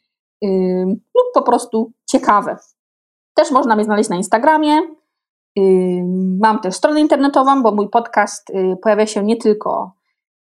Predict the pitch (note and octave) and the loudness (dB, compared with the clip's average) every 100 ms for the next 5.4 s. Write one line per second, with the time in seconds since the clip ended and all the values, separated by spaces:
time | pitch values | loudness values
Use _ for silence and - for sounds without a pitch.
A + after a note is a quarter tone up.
0 | - F3+ F3 F3 E3+ - F3+ G#3+ C#4 C#4 | -10 -6 -6 -6 -8 -8 -6 -4 -2 -2
1 | C#4 B3+ A#3 F#3+ - G#3 G#3+ C4+ A#3 A3+ | 0 2 2 2 -2 -4 0 2 2 0
2 | A#3+ A#3 G#3+ G#3 G3 F3+ F3+ - G#3+ A#3+ | 0 -2 0 0 0 0 -2 -2 0 0
3 | D4 C4+ B3 A3 G#3 - F3+ - F#3+ G3 | 0 -2 -2 -2 -6 -6 -12 -6 -4 -2
4 | G3 - F#3 G#3 G#3+ G#3 F#3+ - F#3+ - | -4 -6 -8 0 0 -2 -10 -8 -8 -8
5 | F#3 - G#3 D4 | -8 -2 2 0